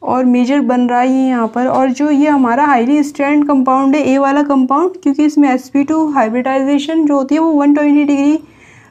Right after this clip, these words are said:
उसमें angle होता है, लेकिन इसमें ninety degree angle है, तो इसमें thirty degree का strain है, इसलिए ये minor बन रहा है, less stable है।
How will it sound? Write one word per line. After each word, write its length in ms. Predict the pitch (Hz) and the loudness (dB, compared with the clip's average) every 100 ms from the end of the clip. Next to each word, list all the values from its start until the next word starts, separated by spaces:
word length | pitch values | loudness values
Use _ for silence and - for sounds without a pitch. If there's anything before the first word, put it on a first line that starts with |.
| - | -6
उसमें 320 | 254 285 302 | -4 0 0
angle 280 | 294 277 285 | 0 0 2
होता 300 | 269 226 220 | 0 0 -2
है, 80 | 220 | -2
लेकिन 220 | 254 285 | 0 0
इसमें 240 | 277 294 | 0 0
ninety 360 | 285 233 269 339 | 0 0 2 2
degree 260 | 349 330 330 | 2 2 2
angle 400 | 330 302 302 294 | 2 2 2 2
है, 80 | 294 | 0
तो 140 | 311 | -2
इसमें 260 | 302 302 294 | 0 0 0
thirty 300 | 269 247 285 | 0 0 0
degree 260 | 277 269 269 | 0 0 2
का 100 | 262 | 0
strain 360 | 247 - 247 294 | -2 -6 -2 0
है, 60 | |
इसलिए 260 | 294 - 285 | -2 0 2
ये 140 | 302 302 | 2 2
minor 380 | 220 208 214 | 0 -2 -4
बन 140 | 233 240 | -4 -2
रहा 160 | 254 277 | 0 0
है, 140 | 370 | -2
less 340 | 349 233 247 233 226 | -2 -2 -2 -6 -10
stable 480 | - 202 180 175 | -6 -4 -4 -8
है। 120 | 185 | -8